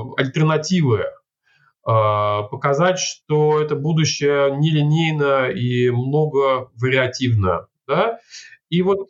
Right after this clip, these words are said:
э, мы попробовали эти четыре, э, картины, э, нарисовать. Э, я думаю, что получилось, на мой взгляд, э, весьма интересно. И, э, для кого-то, да, ведь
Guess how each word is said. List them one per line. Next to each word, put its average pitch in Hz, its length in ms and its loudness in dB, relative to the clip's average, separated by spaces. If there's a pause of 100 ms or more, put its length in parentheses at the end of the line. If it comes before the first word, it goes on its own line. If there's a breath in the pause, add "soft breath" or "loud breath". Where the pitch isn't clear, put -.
э, 180 340 0
мы 247 160 0
попробовали 262 580 0
эти 202 140 -8
четыре, 226 500 -2 (140)
э, 147 260 -2
картины, 175 760 -2 (400 soft breath)
э, 143 400 0
нарисовать. 165 1300 0
Э, 101 800 0
я 135 220 0
думаю, 180 320 0
что 151 200 -8
получилось, 180 720 -2
на 147 140 0
мой 170 160 0
взгляд, 156 280 -2 (240)
э, 143 280 2
весьма 170 280 0
интересно. 196 460 -2
И, 170 380 -2 (480 loud breath)
э, 147 760 2
для 151 180 0
кого-то, 196 720 0
да, 185 440 -2
ведь 135 220 -4